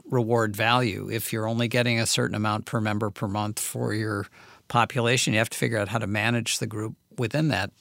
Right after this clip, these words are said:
that budget. And that's what triggers things like, um,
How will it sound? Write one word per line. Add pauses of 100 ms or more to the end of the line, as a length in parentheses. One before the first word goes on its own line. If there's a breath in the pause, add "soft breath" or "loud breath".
that
budget. (500 loud breath)
And
that's
what (220)
triggers
things
like, (220)
um,